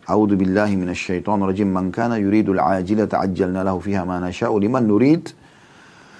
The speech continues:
Saya ulangi, "Man kana yuridul ajilata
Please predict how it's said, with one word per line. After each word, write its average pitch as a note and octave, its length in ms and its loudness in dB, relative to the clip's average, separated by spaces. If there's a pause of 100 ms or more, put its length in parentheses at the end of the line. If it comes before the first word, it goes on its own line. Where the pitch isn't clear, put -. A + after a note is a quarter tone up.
(680)
Saya A2+ 160 2
ulangi, G#2 380 2
"Man G#2+ 260 0
kana C3+ 300 0
yuridul A2 500 4
ajilata G2+ 720 2